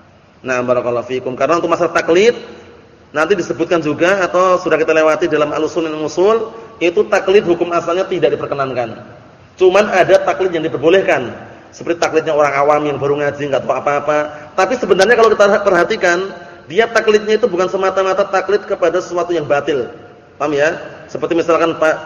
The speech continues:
eh, celana di bawah mata kaki haram, Pak. Tolong dipotong sampai di atas mata kaki." Dipotong akhirnya sama dia. Dia nggak tahu dalilnya. Tapi yang kita sampaikan ada dalilnya nggak? Ada dalilnya. Jadi pada asalnya sebenarnya dia itu baru proses. Paham ya? Walaupun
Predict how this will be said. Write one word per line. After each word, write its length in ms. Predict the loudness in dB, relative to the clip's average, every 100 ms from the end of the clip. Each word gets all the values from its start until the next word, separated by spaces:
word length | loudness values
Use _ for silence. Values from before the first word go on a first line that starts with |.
| -16 -20 -20 -20 -20 -10
eh, 180 | -6 -4
celana 320 | -2 0 0 -2
di 80 |
bawah 240 | 2 2 4
mata 160 | 0
kaki 160 | -2 -4
haram, 320 | -2 -2 -2
Pak. 400 | -4 -6 -12 -20 -20 -12
Tolong 240 | -4 -2 -2
dipotong 320 | -4 -4 -4
sampai 240 | -4 -4
di 80 | -4
atas 80 | -6
mata 160 | -6
kaki." 320 | -6 -6 -10 -4
Dipotong 320 | -2 0 -2
akhirnya 240 | -4 -4
sama 80 | -4
dia. 120 | -6 0
Dia 80 | 0
nggak 80 | 2
tahu 80 | 4
dalilnya. 380 | 6 4 2 -4 -10 -18 -20 -20 -20 -20 -4
Tapi 240 | -2 2
yang 80 | 2
kita 160 | 2 0
sampaikan 400 | 0 0 0 2
ada 80 | 2
dalilnya 280 | 4 2 0
nggak? 160 | -2 -6 -18 -20 -8
Ada 120 | -4 0
dalilnya. 380 | 0 -2 -4 -12 -14 -14
Jadi 140 | -4 2
pada 240 | 4 4
asalnya 320 | 2 0 0 -2
sebenarnya 320 | -2 0 0
dia 160 | 0
itu 160 | 0 0
baru 160 | 0 0
proses. 560 | 0 0 -4 -6 -16 -20 -20 -20 -14
Paham 160 | -4 -2
ya? 160 | 0
Walaupun 240 | 4 4